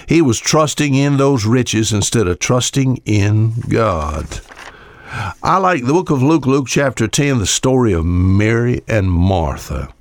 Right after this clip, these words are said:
You remember that? Uh, good, just, just good sermon material that's there. In the book of Luke, Luke chapter ten and verse forty-two,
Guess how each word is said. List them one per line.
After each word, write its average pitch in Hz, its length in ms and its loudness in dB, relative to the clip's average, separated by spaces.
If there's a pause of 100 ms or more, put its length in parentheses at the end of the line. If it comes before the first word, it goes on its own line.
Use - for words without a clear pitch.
You 85 140 -4
remember 92 260 0
that? 127 280 0 (640)
Uh, 82 420 -2
good, 107 460 0
just, 131 400 -2
just 127 320 0
good 117 240 2
sermon 98 480 0
material 90 480 0
that's 87 240 -2
there. 80 380 -2 (480)
In 190 60 0
the 220 60 2
book 202 140 0
of 175 80 2
Luke, 151 240 0
Luke 143 180 0
chapter 131 380 0
ten 135 320 0
and 95 140 0
verse 110 280 0
forty-two, 107 1040 -2